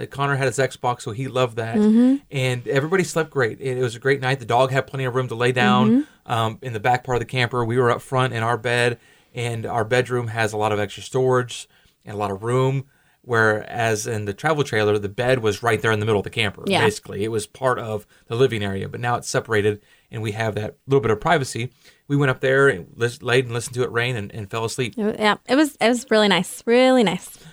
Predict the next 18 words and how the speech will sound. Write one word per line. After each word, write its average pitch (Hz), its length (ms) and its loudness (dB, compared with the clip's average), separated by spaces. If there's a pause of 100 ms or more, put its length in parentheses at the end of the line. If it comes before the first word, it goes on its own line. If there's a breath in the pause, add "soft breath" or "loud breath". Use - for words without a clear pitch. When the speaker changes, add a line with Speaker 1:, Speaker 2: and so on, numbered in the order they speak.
(160 soft breath)
Speaker 1:
Next 160 240 0
morning, 170 260 2
we 143 80 6
woke 147 240 2
up, 156 280 2
uh, 123 400 2
for 127 120 -10
breakfast. 143 560 0
You 117 180 -8
had 120 220 -4
gotten 123 220 0
some 110 140 -8
donuts, 127 320 2
so 113 100 -8
we 107 120 -4
had 117 180 -2
some 107 120 -12
donuts. 120 440 0